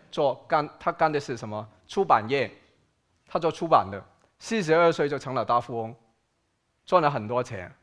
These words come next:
非常成功。同时，他也是一个政治家，美国的独立宣言，他就是起草人之一，非常有成就的这个人。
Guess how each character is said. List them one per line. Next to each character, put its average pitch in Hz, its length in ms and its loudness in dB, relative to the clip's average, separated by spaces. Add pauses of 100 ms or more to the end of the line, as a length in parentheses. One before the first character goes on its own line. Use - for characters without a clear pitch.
(140)
非 175 200 0
常 143 220 -8
成 101 200 -12
功。 104 160 -8 (920)
同 139 260 -2
时， 127 320 -4
他 185 160 2
也 123 140 -4
是 143 100 -10
一 147 40 -10
个 127 120 -6
政 131 240 -4
治 117 180 -16
家， 104 300 -8 (840)
美 127 280 -2
国 127 240 -2
的 139 400 2 (920)
独 131 120 -4
立 156 140 -2
宣 160 300 -2
言， 107 260 -8 (760)
他 151 200 0
就 143 100 -2
是 123 300 -8
起 - 240 -14
草 117 180 -4
人 98 160 -10
之 107 160 -16
一， 104 240 -16 (1600)
非 214 300 0
常 139 260 -6
有 110 160 -6
成 107 240 -12
就 123 160 -10
的 110 140 -10
这 104 80 -12
个 104 60 -14
人。 101 140 -18